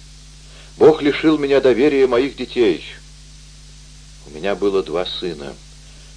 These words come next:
Они уважали меня, они боялись меня, но с самого детства они отдалились от меня.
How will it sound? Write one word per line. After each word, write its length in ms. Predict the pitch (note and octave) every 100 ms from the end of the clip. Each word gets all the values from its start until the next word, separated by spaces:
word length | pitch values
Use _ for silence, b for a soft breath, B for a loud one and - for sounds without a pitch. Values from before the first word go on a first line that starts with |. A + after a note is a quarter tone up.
| -
Они 140 | F2+
уважали 580 | G2 F2 D#2 F#2+ C3 B2+
меня, 420 | B2 A#2 A#2 A2+ - B B B B B - - -
они 180 | E2+ G2
боялись 580 | E2 D#2 A#2+ D3+ C#3 -
меня, 400 | C3+ C3+ C3+ C3+ - - - - - - -
но 80 | -
с 140 | -
самого 360 | B2+ C3+ B2+ A#2
детства 560 | F2+ C3 - - A2+
они 360 | A2 F#2+ F2 G2+
отдалились 840 | - G2 E2 D#2+ F2 E2+ F2+ E2+
от 180 | E2 C#2+
меня. 340 | D#2+ C#2+ C#2+